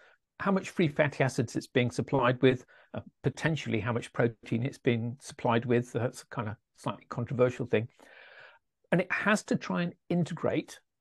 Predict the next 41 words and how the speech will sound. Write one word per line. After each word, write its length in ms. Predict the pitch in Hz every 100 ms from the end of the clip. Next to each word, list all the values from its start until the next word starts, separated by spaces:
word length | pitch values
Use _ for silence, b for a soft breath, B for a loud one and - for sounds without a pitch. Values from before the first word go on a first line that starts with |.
| _ 143
the 100 | 139
whole 260 | 190 185
lot 220 | 170 170
together 640 | - 131 180 139 - 139 - _ _ _ -
to 80 |
see 260 | - 156 151
whether 240 | 147 139
it's 180 | 143 147
got 220 | - 139 -
adequate 420 | 143 139 131 143
calories 600 | - 143 135 131 135 131 -
to 120 | -
do 640 | 120 131 131 131 131 127 -
what 300 | 135 127 131
it 140 | -
needs 320 | 127 123 -
to 120 | - 117
do. 280 | 117 101 98 _ b b b -
Um, 420 | 120 127 127 - -
and, 340 | 139 131 131 - _ _
uh, 260 | 123 123 123
there 180 | 127 139
are 80 | 139
a 60 | 135 -
group 200 | - 131
of 100 | 147
cells, 560 | 143 139 139 135 - - - _
uh, 240 | 131 123 123
in 260 | 131 127 123
the 80 | 117
brainstem 720 | 143 143 143 - 131 135 135 -
which 500 | - 120 - - - - -
have 300 | 120 120 - -
lots 280 | - 175 -
and 100 | 139
lots 180 | 123 -
of 60 |
glucose 380 | 123 131 131 120
receptors, 600 | 117 131 - 117 117 - -
uh, 140 | 123 120
trans-, 260 | 123 117